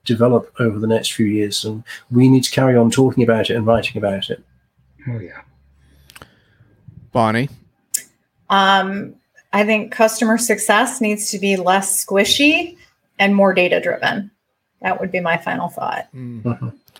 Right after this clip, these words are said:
Speaker 2: Hell yeah.
Speaker 3: Yeah, and if you have it in your job title, get ready for trouble, 'cause we're gonna pick on you.
Speaker 4: Mm-hmm.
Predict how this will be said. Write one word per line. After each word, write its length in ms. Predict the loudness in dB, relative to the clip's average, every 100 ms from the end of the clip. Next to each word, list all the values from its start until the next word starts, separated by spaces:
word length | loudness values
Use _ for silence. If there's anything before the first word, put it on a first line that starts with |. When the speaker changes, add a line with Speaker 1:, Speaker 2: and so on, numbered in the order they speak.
| -20 _ -6
Speaker 2:
Hell 160 | 0 0
yeah. 100 | 2
Speaker 3:
Yeah, 140 | 2 4
and 120 | 2
if 100 | 0
you 140 | 2
have 200 | 4 4
it 60 | 4
in 100 | 4
your 120 | 4
job 340 | 4 4 4 2
title, 300 | 2 2 0
get 160 | 0
ready 200 | 2 0
for 140 | 0 -4
trouble, 440 | 0 2 2 -2
'cause 180 | -6 -8
we're 80 | -6
gonna 160 | -6
pick 300 | -4 -4 -4
on 180 | -8 -8
you. 220 | -10 -12 -12 _ -20 -12
Speaker 4:
Mm-hmm. 400 | -4 -2 -2 -4